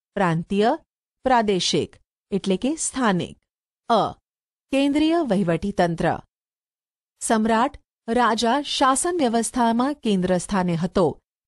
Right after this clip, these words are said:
તે સામ્રાજ્યનો વહીવટી, લશ્કરી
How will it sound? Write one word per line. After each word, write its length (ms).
તે 80
સામ્રાજ્યનો 800
વહીવટી, 640
લશ્કરી 580